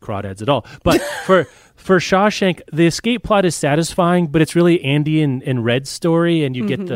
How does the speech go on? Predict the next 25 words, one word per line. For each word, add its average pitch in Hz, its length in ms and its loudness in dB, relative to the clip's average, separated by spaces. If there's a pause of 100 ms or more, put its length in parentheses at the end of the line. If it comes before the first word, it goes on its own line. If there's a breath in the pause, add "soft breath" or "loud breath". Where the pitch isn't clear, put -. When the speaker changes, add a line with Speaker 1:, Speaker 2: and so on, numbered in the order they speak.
Speaker 2:
Mm-hmm. 113 100 -12
Speaker 1:
you 123 100 -6
know, 117 120 -2
the, 107 340 -8
the 120 100 -6
how 120 140 -2
you 120 140 0
do 120 160 2
it 120 60 4
at 113 100 -2
the - 100 -10
end. 123 280 0 (760 soft breath)
But 135 580 -2 (1400)
is 156 100 -4
he 165 100 -4
really 269 300 0
in 262 100 4
the 226 60 6
same 190 380 4
cell 180 640 2
by 147 240 0
himself 160 500 2
for 151 160 0
nineteen 156 640 2
years? 147 640 0